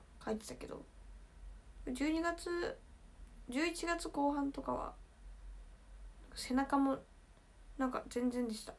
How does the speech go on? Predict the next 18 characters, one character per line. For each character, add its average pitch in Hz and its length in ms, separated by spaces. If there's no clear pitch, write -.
な 240 100
ん 226 40
か、 - 180
む 320 100
し 311 100
ろ 240 120
な 220 80
ん 214 80
か、 - 180
常 349 260
に 226 100
ま 214 100
っ 220 40
さ 220 200
ら 202 60
で - 100
し - 140
た。 - 100